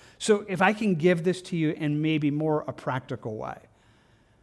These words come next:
For starters, I ought to say this. If you're here this evening and you don't know Jesus, I just want to tell you, you de-, you need him. This is the only place it's found. It is the only place where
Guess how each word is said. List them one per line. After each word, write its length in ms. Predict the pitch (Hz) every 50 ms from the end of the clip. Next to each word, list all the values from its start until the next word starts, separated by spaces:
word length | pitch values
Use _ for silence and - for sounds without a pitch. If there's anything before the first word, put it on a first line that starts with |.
| _ _ _ _ _ _ _
For 100 | - 165
starters, 380 | - - 190 180 190 175 156 143
I 80 | 151 156
ought 80 | 165
to 80 | 165 156
say 180 | - 170 147 143
this. 300 | 131 170 170 151 - 135
If 100 | 113 -
you're 120 | 165 160
here 180 | 147 170 165 147
this 180 | 143 127 -
evening 360 | 156 170 175 139 113 90 - - - - _ _ _ _ _ _ _ _ _ _ _ _ _ _ _ _ _ - -
and 140 | - 147 156
you 60 | 156
don't 180 | 156 165 156 151
know 120 | 151 143
Jesus, 500 | 135 120 147 160 170 135 107 107 - - - -
I 100 | 139 151
just 140 | 156 151 151
want 120 | 156 135
to 60 | 131
tell 120 | 143 147 156
you, 180 | 139 113 104 - - - - _ _
you 120 | - 135
de-, 220 | 123 135 135 120 -
you 140 | - 131 131
need 200 | 127 135 170 170
him. 160 | - - - - - - _ _ _
This 140 | - 151 139
is 60 | 135
the 100 | 143 151
only 140 | 143 147 151
place 220 | 147 151 143 -
it's 100 | 147 139
found. 300 | - - 170 190 165 127 - - - - - - - _
It 80 | 151
is 100 | 151 147
the 140 | 151 156 151
only 200 | 156 185 220 226
place 420 | - - 170 151 160 156 - -
where 440 | - 151 160 156 156 147 143 131 -